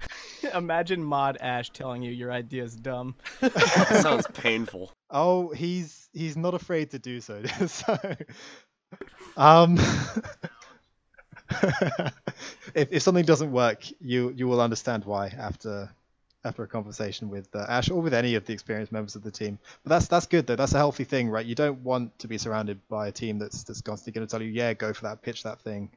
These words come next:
Speaker 3: um, if it, if it's not right. Um, but no, there, there's nothing I could really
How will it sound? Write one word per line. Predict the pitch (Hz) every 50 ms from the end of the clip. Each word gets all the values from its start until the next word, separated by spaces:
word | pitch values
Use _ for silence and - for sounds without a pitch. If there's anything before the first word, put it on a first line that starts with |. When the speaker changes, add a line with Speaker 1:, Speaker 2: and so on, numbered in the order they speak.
| _ _ _ _ _ _ _ -
Speaker 3:
um, | 104 98 101 101 104
if | 107 101 - -
it, | 110 107
if | - 95 113
it's | 110 101
not | 117 107 - -
right. | 110 104 101 101 - _ - - - _ _ - _ _ _ _ _ _ _ _ _ _ _ _ _ _ _ -
Um, | 120 113 123 123 131 135 135 131 123 - _ _ _ _ _ _ _ _ _ _ _ _ _ _ _ - - - 180 -
but | 143 139 139 139
no, | 139 139 131
there, | 131 143 151 151 147
there's | 151 151 147 139
nothing | 170 170 - 180 175
I | 151
could | - 160 143
really | 139 147 143 135 135 131 127 127 123 117